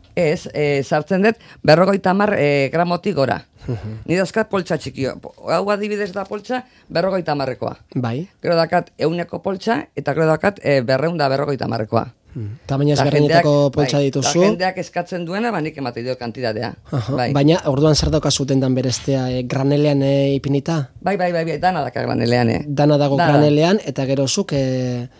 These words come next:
Speaker 2: ba, esandako tamaina
Speaker 1: Bai,
Speaker 2: ezberdinetan edo
Speaker 1: hoize.
Speaker 2: pisu ezberdinetan saltzen dituzu.
Speaker 1: Zuk eskatzen badiazu, e, laurogei gramo, ba, ni laurogei gramo bota dizut.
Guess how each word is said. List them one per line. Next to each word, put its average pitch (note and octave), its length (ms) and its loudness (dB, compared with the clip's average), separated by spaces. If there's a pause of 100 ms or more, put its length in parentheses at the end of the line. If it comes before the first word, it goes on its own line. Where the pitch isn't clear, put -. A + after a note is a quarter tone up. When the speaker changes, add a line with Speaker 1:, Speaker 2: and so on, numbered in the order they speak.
(280)
Speaker 2:
ba, C3 140 -2
esandako C#3 1500 2
tamaina D3+ 360 2
Speaker 1:
Bai, - 20 4
Speaker 2:
ezberdinetan D3 560 2
edo E3 80 4
Speaker 1:
hoize. C3 140 -2
Speaker 2:
pisu D3+ 160 4
ezberdinetan D3 540 2
saltzen C#3+ 280 -2
dituzu. A#2 300 -6
Speaker 1:
Zuk - 80 -6
eskatzen F3+ 340 -4
badiazu, F#3+ 540 -2
e, D3+ 100 4
laurogei D#3 320 4
gramo, G3 240 0
ba, C#3+ 120 4
ni D#3 100 0
laurogei D3+ 260 0
gramo B2+ 200 -2
bota A2+ 140 -8
dizut. C#3+ 300 -8